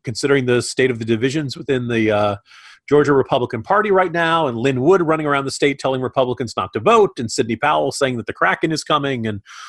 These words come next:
the allegations Brian Kemp is some sort of communist secret agent, and all, you know. Look, if Republican divisions end up costing them two Senate seats, it's not just, "Oh, we lose and we get two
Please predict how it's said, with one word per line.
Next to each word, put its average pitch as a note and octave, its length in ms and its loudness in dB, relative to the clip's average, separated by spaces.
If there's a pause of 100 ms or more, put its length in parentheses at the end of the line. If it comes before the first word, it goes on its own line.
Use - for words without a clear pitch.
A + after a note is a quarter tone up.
(200)
the C#3 60 0
allegations C#3 520 -2
Brian D#3 400 0
Kemp F#3 280 -2
is C#3 120 -4
some D#3+ 120 -4
sort C#3 140 -2
of A#2+ 80 -12
communist E3 460 0
secret D#3+ 280 -2
agent, F3 360 2
and B2 120 -6
all, D3 140 -4
you D3 80 -4
know. A#2+ 100 -2 (520)
Look, G#3 180 2 (220)
if D3 120 2
Republican F#3+ 680 0
divisions - 800 -4 (100)
end E3+ 220 0
up D#3 180 2
costing C#3+ 460 0
them A#2+ 200 -4
two E3 180 0
Senate C#3 300 -2
seats, - 220 -14 (220)
it's - 180 -2
not C4 220 2
just, F#3+ 260 0
"Oh, F3 160 4
we B2+ 160 -2
lose D3 260 2
and C#3 60 -2
we B2+ 60 0
get B2 220 0
two C3+ 540 2